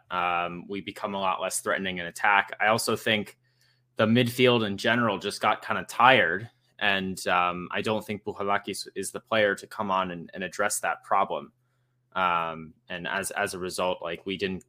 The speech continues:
have the possession we wanted. Bouchalakis, I think, had a bit of a rough appearance. Uh, he's still very,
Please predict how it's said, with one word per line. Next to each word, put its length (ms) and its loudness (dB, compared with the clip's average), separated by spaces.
have 160 2
the 100 -4
possession 420 -6
we 60 -6
wanted. 280 -6
Bouchalakis, 640 -4
I 60 -6
think, 260 -10
had 180 6
a 60 2
bit 160 4
of 100 -2
a 80 0
rough 240 4
appearance. 720 0
Uh, 360 2
he's 200 -6
still 260 -2
very, 440 0